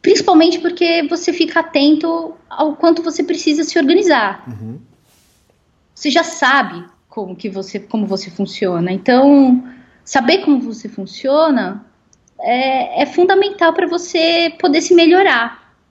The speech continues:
Speaker 1: Então, justamente por eu ser bagunceira, eu preciso ficar muito atenta com as questões de organização. Então, eu tento.
Speaker 2: É, legal. E me diz uma coisa: o que você tá deixando pra trás?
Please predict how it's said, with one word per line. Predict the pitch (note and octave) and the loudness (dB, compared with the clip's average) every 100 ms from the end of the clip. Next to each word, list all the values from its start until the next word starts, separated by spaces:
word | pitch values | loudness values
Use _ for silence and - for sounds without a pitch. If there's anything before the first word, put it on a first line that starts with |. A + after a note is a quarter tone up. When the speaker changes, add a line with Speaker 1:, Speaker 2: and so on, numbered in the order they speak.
| _ _ | _ _
Speaker 1:
Então, | - C#4+ | -6 -2
justamente | E4+ - G#4 G#4 | 0 0 -2 -4
por | - | -4
eu | - | -6
ser | - | -4
bagunceira, | B3+ A3 A3 - B3+ B3+ - | -4 -4 -8 0 2 2 0
eu | C#4+ | -2
preciso | B3+ - C#4+ C4+ | -4 -2 -2 -2
ficar | - - C#4+ | -6 -4 2
muito | C4+ C#4 D4 C#4+ | 6 8 6 2
atenta | C#4 A#3+ A#3 A#3+ | -4 -4 -4 -8
com | B3 | -6
as | B3 | -6
questões | B3 B3 - A3+ | -4 -6 -2 -2
de | A#3 | 2
organização. | A3+ A3+ A#3 A#3+ B3 - G3 F3 F#3 _ _ _ _ _ _ _ _ _ - | 2 2 0 0 -2 -4 -10 -10 -12 _ _ _ _ _ _ _ _ _ -14
Então, | - A3 | 0 0
eu | A3+ | 2
tento. | G#3 F3 E3+ - _ _ _ | 0 -2 -6 -14 _ _ _
Speaker 2:
É, | B2 A2+ B2 G#2+ G#2 | -16 -12 -8 -6 -6
legal. | A#2+ A#2 G#2+ G2+ _ _ _ _ | -10 -14 -20 -20 _ _ _ _
E | F#3+ F#3 F3+ | -14 -10 -8
me | F3+ | -6
diz | F#3 B3 | -6 -4
uma | A3+ | -4
coisa: | - C3+ A#2 A2 G2+ F#2 - _ | -4 -6 -6 -8 -14 -18 -20 _
o | A#2+ | -14
que | - | -4
você | A#3 | -2
tá | A3 | 0
deixando | F#3 D#3+ E3 C3+ | -4 -6 -8 -8
pra | C3+ | -10
trás? | A#2+ F#2+ F2+ - - - | -10 -12 -14 -20 -20 -20